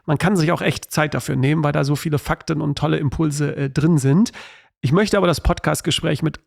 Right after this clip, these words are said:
einer positiven Zuversicht noch enden, weil oft denken wir immer, wir wollen uns gar nicht verändern und kommen nicht ins Machen, weil die Zukunft so weit weg ist.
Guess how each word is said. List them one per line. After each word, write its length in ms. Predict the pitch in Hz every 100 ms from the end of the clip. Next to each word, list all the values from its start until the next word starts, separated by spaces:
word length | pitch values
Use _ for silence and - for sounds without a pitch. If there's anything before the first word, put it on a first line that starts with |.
| _ _ _
einer 300 | 160 156 160
positiven 840 | - 165 156 156 - 139 147 139 - -
Zuversicht 420 | - 147 139 127
noch 140 | 147 151
enden, 420 | 156 135 139 214 - - - -
weil 600 | 143 139 147 160 170 180 -
oft 260 | 185 -
denken 340 | 180 202 196 170
wir 120 | 165
immer, 240 | 170 170
wir 160 | 151 135
wollen 260 | 156 175 190
uns 160 | 160
gar 160 | - 160
nicht 160 | 165
verändern 480 | - 147 156 165 160
und 200 | 160 147
kommen 260 | - 170 175
nicht 120 | 151
ins 200 | 180 135
Machen, 320 | 156 165 160
weil 100 | 147
die 120 | 143
Zukunft 640 | 139 - 165 - 156 135 -
so 340 | 156 123 165 147
weit 280 | 143 139
weg 180 | 147 -
ist. 260 | 147 120